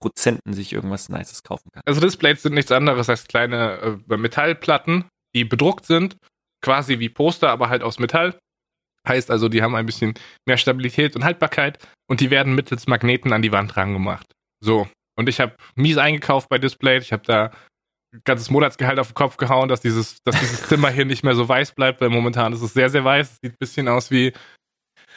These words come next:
Speaker 2: ach, keine Ahnung. Es ist, als ob's ein Badezimmer wäre oder so. Es ist einfach, die Wände sind sehr leer. Auf jeden Fall
Speaker 1: Das
Speaker 2: hab ich mir
Speaker 1: Einzige, was ich sehe, ist Phil, eine weiße Wand und seine Urkunde von Liechtenstein.
Speaker 2: <laughs> Das ist mein Adelstitel. Ich bin Fürst von Liechtenstein-Kastekorn.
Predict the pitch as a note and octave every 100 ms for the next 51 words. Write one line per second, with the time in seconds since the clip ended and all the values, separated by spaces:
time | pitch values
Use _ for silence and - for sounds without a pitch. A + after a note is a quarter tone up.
0 | - _ E3 F3+ - F3+ D#3 D3 D3+ C3+
1 | B2 _ _ - C3 - - B2+ C3 B2+
2 | B2 B2 A#2+ B2 A#2 A#2 A2 A2+ A2+ G#2+
3 | A#2 A2+ C#3+ D3+ C#3+ - C#3 B2+ D3+ E3
4 | D3+ D#3 C3 A#2+ A#2 A2 G#2+ A2 _ _
5 | - D3 G#3+ F#3 E3+ C3+ D3 D3+ F3 E3+
6 | E3 D#3+ D3+ - C3+ D3+ C#3+ - - -
7 | D3+ E3 E3 C3+ A#2+ B2+ C#3 D3+ B2+ C#3
8 | C#3 C#3+ C3+ C3+ B2 D3+ F#3 - D#3 D#3
9 | - F3+ - E3 - G#3+ - - - F3+
10 | D#3 D#3 F3 - B2 E3 - A3+ - C4+
11 | B3+ F3+ - D3 C3 C3 - D#3+ D3+ -
12 | G3 - E3 E3 F3+ F#3 - F3+ F3+ F3+
13 | - B2+ - G#2+ G2